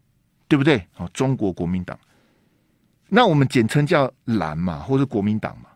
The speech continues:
好，就是不用这样。那民主进步党很少人会讲，就不然就是民进党或者民退党。好，像我都叫他民退党。很少人会讲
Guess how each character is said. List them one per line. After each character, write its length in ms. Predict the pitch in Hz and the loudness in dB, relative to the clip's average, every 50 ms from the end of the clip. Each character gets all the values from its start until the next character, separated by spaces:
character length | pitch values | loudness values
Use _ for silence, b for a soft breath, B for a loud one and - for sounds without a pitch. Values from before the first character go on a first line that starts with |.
| _ _ _ _ _ _ _ _ _ _ _ _ _ _ _ _ _ _ | _ _ _ _ _ _ _ _ _ _ _ _ _ _ _ _ _ _
好， 260 | - 76 69 65 - _ _ _ _ _ _ _ _ _ - | -14 -12 -12 -14 -16 _ _ _ _ _ _ _ _ _ -12
就 120 | - 98 | -10 -8
是 100 | 90 87 - _ _ _ _ _ _ _ _ _ - | -8 -10 -12 _ _ _ _ _ _ _ _ _ -2
不 80 | 120 | 0
用 180 | 113 123 117 107 | 0 0 0 0
这 60 | 120 | -2
样。 100 | 110 127 | -2 0
那 80 | 170 180 | 0 2
民 200 | 165 147 180 185 | 2 2 2 2
主 120 | 175 135 | 2 0
进 140 | 139 180 160 | 0 0 0
步 100 | 165 156 | 0 0
党 240 | 143 110 101 98 - _ _ | 0 0 -2 -2 -6 _ _
很 180 | - - 131 143 | -6 -4 -2 0
少 140 | 139 160 113 | 2 2 0
人 100 | 107 107 | 0 0
会 120 | 127 135 | 0 -2
讲， 420 | 107 - 90 85 90 98 107 104 98 | -2 -4 -4 -4 -4 -4 -4 -4 -4
就 120 | 127 131 135 | -6 -8 -4
不 120 | - 147 | -2 -2
然 120 | 131 120 110 | -2 -2 -2
就 100 | 135 127 | -2 -2
是 180 | 127 127 117 - _ _ _ _ _ _ _ _ _ | -2 -4 -6 -8 _ _ _ _ _ _ _ _ _
民 200 | - 113 107 113 | -2 0 0 0
进 240 | 117 - 165 123 95 | 0 0 -2 -2 -2
党 160 | - 76 62 _ _ _ | -4 -8 -12 _ _ _
或 140 | - 139 | -8 -6
者 80 | 107 107 | -4 -2
民 240 | 98 101 101 107 120 | -2 -2 -2 -2 -2
退 220 | - - 190 151 104 | -2 0 0 0 0
党。 140 | - - - - _ _ _ _ _ _ _ | -2 -6 -10 -12 _ _ _ _ _ _ _
好， 140 | - - - - | -20 -16 -12 -8
像 100 | 123 117 | -8 -4
我 40 | 107 | -2
都 100 | 123 127 | -2 0
叫 140 | - 135 123 | 0 0 0
他 60 | 123 | 2
民 180 | 113 98 95 101 | 0 0 -2 -2
退 180 | - 120 110 92 | -2 -4 -4 -4
党。 160 | - - - _ b b b b b b b b b b b b b b b b b b b b | -6 -12 -20 _ b b b b b b b b b b b b b b b b b b b b
很 160 | - 160 175 165 | 0 0 2 4
少 140 | 180 151 | 4 4
人 80 | 117 123 | 4 4
会 100 | 143 143 | 2 2
讲 200 | - 110 78 | 0 -2 -4